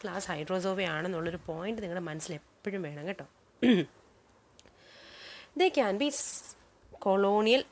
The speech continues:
or solitary. ചിലപ്പോൾ ഒറ്റയ്ക്ക് ഒറ്റയ്ക്ക് ഹൈഡ്ര പോലെ ഒറ്റയ്ക്ക് ജീവിക്കുന്ന ആൾക്കാരായിരിക്കും, സോൾട്ടറി ആയിരിക്കും, അല്ലെങ്കിൽ അവർ കൊളോണിയൽ ആയിരിക്കും. ഒന്നിൽ കൂടുതൽ individuals ഒരുമിച്ച് താമസിക്കുന്നതിനാണ് കോളനി. ഇതൊരു കോളനിയാണ് കേട്ടോ. ഇവിടെ രണ്ട് ഇൻഡിവിജ്വൽ ഉണ്ട്.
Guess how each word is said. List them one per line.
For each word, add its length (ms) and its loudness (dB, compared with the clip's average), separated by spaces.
or 120 4
solitary. 360 0
ചിലപ്പോൾ 260 -2
ഒറ്റയ്ക്ക് 280 -2
ഒറ്റയ്ക്ക് 200 -2
ഹൈഡ്ര 300 0
പോലെ 200 0
ഒറ്റയ്ക്ക് 420 -4
ജീവിക്കുന്ന 320 -6
ആൾക്കാരായിരിക്കും, 680 -6
സോൾട്ടറി 500 0
ആയിരിക്കും, 400 -4
അല്ലെങ്കിൽ 240 -2
അവർ 160 2
കൊളോണിയൽ 560 2
ആയിരിക്കും. 340 -4
ഒന്നിൽ 380 -4
കൂടുതൽ 580 -2
individuals 640 -2
ഒരുമിച്ച് 460 0
താമസിക്കുന്നതിനാണ് 880 -2
കോളനി. 420 0
ഇതൊരു 240 -2
കോളനിയാണ് 580 -6
കേട്ടോ. 220 -4
ഇവിടെ 240 -12
രണ്ട് 320 -4
ഇൻഡിവിജ്വൽ 420 -4
ഉണ്ട്. 160 -12